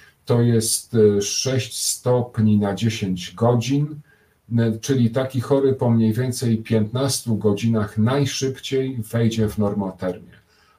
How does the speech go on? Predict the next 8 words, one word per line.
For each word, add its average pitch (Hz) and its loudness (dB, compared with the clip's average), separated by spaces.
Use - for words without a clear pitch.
A 117 0
ecmo 139 4
tą 135 0
temperaturę 131 0
mi 120 -2
uniesie 110 0
w 98 -8
godzinę. 90 -4